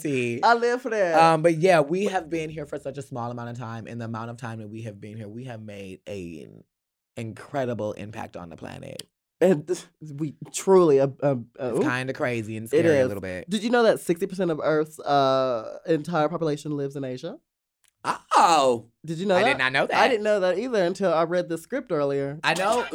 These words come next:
Speaker 1: <laughs> You did.
Speaker 2: I was like, "Uh-oh. Look at that."
Speaker 1: Look, this is the thing.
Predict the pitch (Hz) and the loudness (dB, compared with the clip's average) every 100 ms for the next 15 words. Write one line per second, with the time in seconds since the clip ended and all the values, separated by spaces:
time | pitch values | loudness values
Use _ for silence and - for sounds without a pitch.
0 | 156 - 156 143 151 156 151 175 - - | -10 -8 -8 -6 0 0 2 0 -2 -4
1 | - - - - - - _ - - 240 | -6 -6 -16 -16 -16 -18 _ -20 -4 0
2 | 262 190 196 - 214 180 170 165 170 - | 2 4 4 4 2 2 2 0 -6 -16
3 | - - _ - 427 392 240 180 156 - | -20 -20 _ -8 -4 2 4 2 -2 -10
4 | _ - - - - - 185 165 165 240 | _ -20 -20 -20 -10 2 4 6 2 0
5 | 240 208 190 | 0 -2 -2